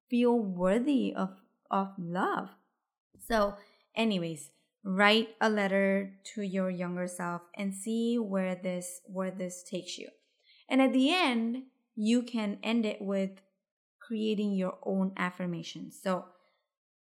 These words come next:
you can go back to the page of your, you know, where you talked about the unworthiness, and then write down the opposite sentence or the statement to the moment or the things that make you feel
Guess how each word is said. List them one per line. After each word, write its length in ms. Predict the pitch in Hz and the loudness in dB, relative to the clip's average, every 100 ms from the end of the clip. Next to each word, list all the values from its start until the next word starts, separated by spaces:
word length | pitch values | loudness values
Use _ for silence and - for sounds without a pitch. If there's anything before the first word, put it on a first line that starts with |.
| - | -4
you 140 | 226 | 0
can 200 | 240 233 | 2 2
go 240 | 214 277 254 | 4 4 6
back 420 | 214 220 - - | 4 2 -2 -8
to 240 | - 220 | -2 -2
the 120 | 196 196 | -2 -4
page 320 | 208 202 196 | -4 -4 -2
of 180 | 196 196 | -4 -2
your, 280 | 190 196 196 | 0 0 -2
you 100 | 202 | -4
know, 120 | 185 | -4
where 260 | 180 185 | -2 -2
you 180 | 180 185 | -2 -4
talked 300 | 185 196 190 | -6 -8 -6
about 240 | 185 180 170 | -6 -6 -6
the 140 | 190 | -8
unworthiness, 840 | 196 190 190 185 175 180 180 302 - _ _ _ - | -2 2 2 0 -2 -4 -4 -6 -8 _ _ _ -4
and 120 | 214 | 0
then 220 | 214 196 | 0 0
write 340 | 180 196 226 220 | 2 2 2 -2
down 440 | 220 202 220 240 | -2 0 0 -2
the 160 | 208 - - _ _ _ _ _ _ _ - | -4 -8 -14 _ _ _ _ _ _ _ 4
opposite 640 | 214 208 208 185 202 190 - | 4 4 -4 -4 -6 -8 -20
sentence 1200 | - - - - - 196 190 185 170 165 - - | -16 -14 -12 -6 0 0 0 -4 -6 -6 -10 -12
or 120 | - 180 | -10 -8
the 100 | 180 | -8
statement 760 | - 202 196 196 180 170 170 - _ _ _ _ _ - | -6 -4 -4 -4 -6 -6 -10 -14 _ _ _ _ _ -10
to 320 | 190 175 175 - _ _ _ _ _ - | -8 -6 -10 -14 _ _ _ _ _ -4
the 80 | |
moment 460 | 196 262 220 165 - - | -2 0 -2 -4 -12 -8
or 160 | 196 | -6
the 100 | 185 | -6
things 440 | 180 - 208 190 - | -8 -4 -2 -4 -4
that 260 | 190 190 | -6 -4
make 340 | 185 185 190 190 | -2 -2 -2 -8
you 160 | 175 | -10
feel 440 | 170 - 175 175 | -10 -8 -6 -4